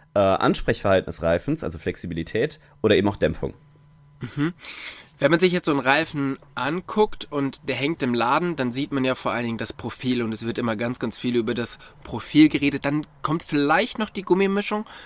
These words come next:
Speaker 2: aber über Karkassen redet man eigentlich relativ wenig. Wie schaut das denn aus? Was würdest du sagen? Wie wichtig ist so eine Karkasse im Reifen oder wie viel von der Gesamtperformance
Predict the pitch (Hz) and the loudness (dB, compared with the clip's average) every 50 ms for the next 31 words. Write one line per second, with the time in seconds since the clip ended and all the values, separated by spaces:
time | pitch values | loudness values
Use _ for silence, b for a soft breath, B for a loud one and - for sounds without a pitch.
0 | B B B - 147 143 139 139 143 143 135 - - 135 - - - - 165 - | B B B -2 -2 0 0 2 0 0 0 -2 -6 -12 -10 -8 -4 -2 -2 -2
1 | - 170 156 - - 143 143 139 127 101 127 127 120 - - 117 123 135 139 135 | -2 -2 -2 2 2 2 2 2 0 -2 -4 -4 -6 -4 -2 0 0 0 0 -2
2 | 90 113 - - 123 113 113 - 113 107 107 120 113 98 - - B B B B | -4 -6 -6 -4 -4 -4 -4 -6 -6 -4 -2 -2 -2 -4 -6 -8 B B B B
3 | B B B B B - - 120 123 139 143 - 180 180 196 - - 175 156 - | B B B B B -20 -16 -4 0 0 2 2 2 2 0 0 0 0 0 2
4 | 185 214 - 127 131 127 - 156 160 - 160 139 151 139 135 127 117 110 127 147 | 2 2 2 0 -2 -2 -2 -2 -2 -2 -4 -2 0 0 0 -2 -4 -6 -6 -6
5 | 165 160 147 170 185 196 - 180 160 - - 143 143 - 180 180 180 - 180 170 | -6 0 2 2 2 2 -2 -4 -6 -4 -4 -2 -2 0 0 -2 -2 -4 -6 -6
6 | - 175 175 - - 160 160 156 147 143 151 170 - 156 143 135 139 131 127 131 | -6 -6 -4 -4 -4 -4 -2 -2 0 0 0 0 0 -2 0 0 0 0 0 0
7 | 175 196 202 196 180 - 160 147 135 131 - 127 117 127 143 185 - - 156 - | -2 -2 -2 -4 -4 -4 -2 -2 -2 -2 -2 -2 -2 -2 -2 -2 -4 -6 -8 -4
8 | - 143 135 143 151 151 160 165 170 - - | 0 2 2 2 2 2 0 0 -2 -4 -6